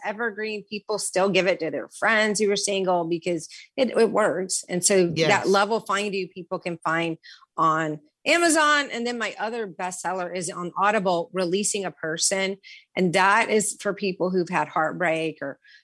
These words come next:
Speaker 1: even a death. It, it helps us to let go of attachment. Attachment is not the same as love. So I deal with a lot of heartbreak. And so that is kind of a runaway hit on Audible 'cause people need it.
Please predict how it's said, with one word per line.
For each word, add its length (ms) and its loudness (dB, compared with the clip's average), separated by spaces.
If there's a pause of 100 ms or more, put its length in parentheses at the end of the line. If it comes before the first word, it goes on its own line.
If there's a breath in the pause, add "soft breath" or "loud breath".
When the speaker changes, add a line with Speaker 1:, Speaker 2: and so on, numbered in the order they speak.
(140)
Speaker 1:
even 340 6
a 80 4
death. 500 0
It, 320 0
it 20 -6
helps 300 -2
us 180 0
to 100 -6
let 260 -2
go 80 -4
of 80 -4
attachment. 720 -8
Attachment 540 -2
is 180 0
not 260 2
the 80 -4
same 240 -2
as 140 -8
love. 240 0 (240 soft breath)
So 140 0
I 40 2
deal 220 0
with 120 -6
a 60 -6
lot 220 -2
of 160 -10
heartbreak. 400 -8
And 100 -10
so 120 -4
that 200 0
is 160 -2
kind 160 -10
of 80 -6
a 80 -6
runaway 520 -2
hit 380 -2 (300 soft breath)
on 200 -6
Audible 460 2
'cause 220 -6
people 340 -6
need 260 0
it. 240 -6